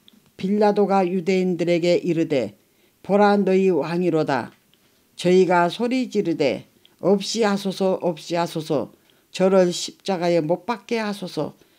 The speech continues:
빌라도가 가로되, 내가 너희 왕을 십자가에 못 박으랴. 대제사장들이 대답하되,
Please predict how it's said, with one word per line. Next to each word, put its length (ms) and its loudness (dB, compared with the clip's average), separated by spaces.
빌라도가 720 -2
가로되, 580 -4
내가 440 4
너희 300 4
왕을 420 2
십자가에 680 -2
못 240 -4
박으랴. 500 0
대제사장들이 1160 2
대답하되, 760 -2